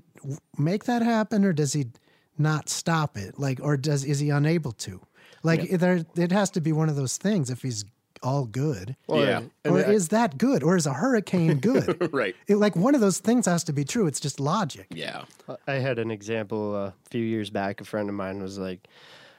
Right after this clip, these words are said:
Speaker 3: "I truly believe," who, he's still a believer and whatever. We're
Speaker 1: Sure.
Speaker 3: still great friends.
Speaker 1: Uh-huh.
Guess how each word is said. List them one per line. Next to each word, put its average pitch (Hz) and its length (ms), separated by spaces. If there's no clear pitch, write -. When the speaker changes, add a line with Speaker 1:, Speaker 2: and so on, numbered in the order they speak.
Speaker 3:
"I 143 200
truly 147 380
believe," 127 400
who, 147 260
he's 175 240
still 120 460
a 107 40
believer 107 380
and 127 100
whatever. 117 300
We're 135 100
Speaker 1:
Sure. 165 160
Speaker 3:
still 113 260
great 120 320
friends. - 460
Speaker 1:
Uh-huh. 123 200